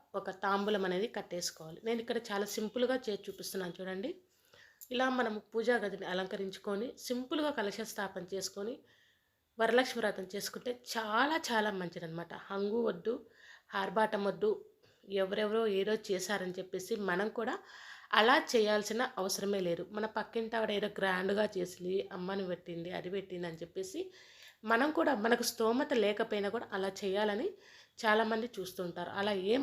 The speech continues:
అవసరం లేదండి. వరలక్ష్మి వ్రతం అంటేనే కలశం, ఖచ్చితంగా కలశ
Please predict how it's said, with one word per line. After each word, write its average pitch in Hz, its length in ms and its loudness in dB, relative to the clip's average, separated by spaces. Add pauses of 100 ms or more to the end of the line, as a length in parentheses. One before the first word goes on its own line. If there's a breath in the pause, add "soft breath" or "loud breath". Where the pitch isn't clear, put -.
అవసరం 208 340 0
లేదండి. 175 320 0 (580 loud breath)
వరలక్ష్మి 285 460 6
వ్రతం 240 340 4
అంటేనే 214 320 0 (140)
కలశం, 180 340 0 (500)
ఖచ్చితంగా 262 540 2 (160)
కలశ 220 240 4